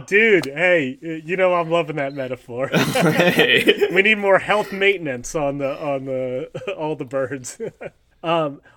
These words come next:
Speaker 1: also, what, what you made me think of is, you know, with your local forest or your local spot, like, I don't know if, uh,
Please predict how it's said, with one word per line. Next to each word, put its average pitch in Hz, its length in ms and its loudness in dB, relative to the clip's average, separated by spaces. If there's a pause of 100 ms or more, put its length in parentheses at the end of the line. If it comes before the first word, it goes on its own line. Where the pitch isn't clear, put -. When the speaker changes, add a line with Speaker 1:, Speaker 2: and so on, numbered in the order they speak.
Speaker 1:
also, 220 400 0
what, 175 200 2
what 180 160 2
you 208 160 -6
made 196 160 -4
me 175 100 -8
think 190 300 -6
of 147 120 -2
is, 123 360 -8
you 147 100 -4
know, 143 80 -4
with 131 200 -6
your 131 100 -8
local 147 760 -2
forest 139 540 -6
or 127 40 -6
your 120 100 -6
local 127 320 -6
spot, 131 400 -12
like, 123 180 -10 (460)
I 156 100 -4
don't 190 220 -4
know 170 180 4
if, 160 180 0
uh, 135 360 -2